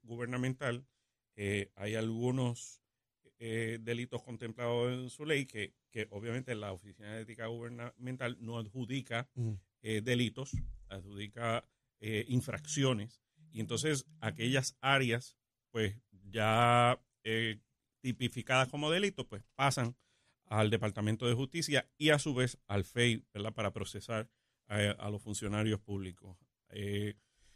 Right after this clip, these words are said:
Speaker 1: lo que he leído, hay bastante evidencia con respecto a que sí se grabó en horas laborables en la oficina, eh, municipal, con el personal municipal, con recursos municipales.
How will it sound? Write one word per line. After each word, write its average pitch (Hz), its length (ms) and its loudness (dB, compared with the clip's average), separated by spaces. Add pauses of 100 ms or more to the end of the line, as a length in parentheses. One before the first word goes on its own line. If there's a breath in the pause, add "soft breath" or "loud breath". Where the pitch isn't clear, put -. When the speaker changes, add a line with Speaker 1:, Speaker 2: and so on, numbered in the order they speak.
(920)
Speaker 1:
lo 120 400 6
que 127 280 4
he 143 40 4
leído, 160 580 4
hay 117 160 2
bastante 127 440 2
evidencia 131 600 2
con 110 140 -8
respecto 117 600 -8
a 104 120 -10
que 90 180 -18
sí 143 300 0
se 135 160 0
grabó 117 460 0 (260)
en 104 220 -8
horas 107 200 -4
laborables 110 840 -2
en 131 480 0
la 107 60 -6
oficina, 110 600 -8 (500)
eh, 101 640 -2
municipal, 113 920 0 (360)
con 131 260 4
el 117 100 -2
personal 110 420 -4
municipal, 107 600 -6
con 139 240 0
recursos 110 400 -8
municipales. 104 680 -6